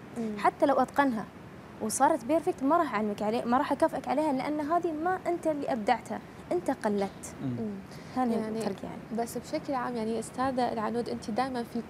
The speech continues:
Speaker 1: كل النقاط اللي قاعد تذكرينها قاعد تذكرين مبدأ جدا مهم اللي هو التحاور والتفاهم مع الطفل والنزول حتى لمستوى عقله. أتوقع هذه من أهم الأمور اللي لازم أي أم أو أي أب قاعد يشوفونها الحين هي يتبعونها مع عيالهم.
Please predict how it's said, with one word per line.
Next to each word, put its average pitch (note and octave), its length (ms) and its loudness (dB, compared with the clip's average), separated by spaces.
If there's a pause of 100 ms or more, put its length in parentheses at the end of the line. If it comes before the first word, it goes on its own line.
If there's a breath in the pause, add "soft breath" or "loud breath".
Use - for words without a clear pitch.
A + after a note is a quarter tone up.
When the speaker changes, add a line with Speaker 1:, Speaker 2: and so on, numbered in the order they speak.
(100)
Speaker 1:
كل F4+ 220 4
النقاط A3+ 520 0
اللي G#3 120 0
قاعد A3+ 220 0
تذكرينها B3+ 440 -2
قاعد A3 180 -2
تذكرين A#3 480 -4
مبدأ A3+ 300 -2 (120)
جدا B3 180 0
مهم A#3 300 -2 (340 loud breath)
اللي A#3+ 120 2
هو A#3 60 2
التحاور B3 600 0 (360 loud breath)
والتفاهم A3+ 600 2
مع G#3 180 -4
الطفل A#3+ 380 -4
والنزول A3+ 480 0 (140)
حتى D4+ 220 -2
لمستوى A3 420 0
عقله. G3+ 340 -2
أتوقع B3 420 0
هذه B3+ 120 -2
من A3+ 120 -2
أهم C4 260 -4
الأمور B3+ 380 -2 (360 loud breath)
اللي A#3 120 2
لازم B3 320 2 (180)
أي E4 160 4 (100)
أم G3 180 0
أو G3+ 140 -2
أي C4+ 160 0
أب A#3 60 2 (140)
قاعد G#3+ 180 2
يشوفونها B3 340 -4
الحين C4+ 280 -6
هي C4 160 -2
يتبعونها B3 460 -2
مع A3 140 0
عيالهم. G3 420 0